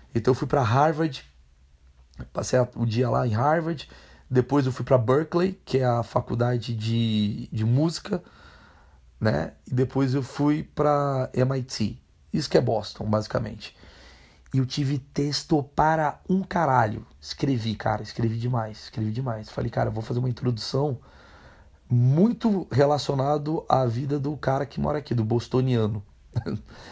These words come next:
Tem muito brasileiro aqui, eu comecei a observar, tem muito brasileiro.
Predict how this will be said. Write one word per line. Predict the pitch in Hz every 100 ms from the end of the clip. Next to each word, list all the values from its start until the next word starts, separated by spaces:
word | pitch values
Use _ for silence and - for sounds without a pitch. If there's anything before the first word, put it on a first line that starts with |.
| - - - - -
Tem | 127
muito | 139 139
brasileiro | 139 131 135 139 139
aqui, | 143 - 147
eu | 139
comecei | 135 131 135
a | 127
observar, | - - 120 139
tem | 127 117
muito | 117
brasileiro. | 131 131 120 127 135 131 120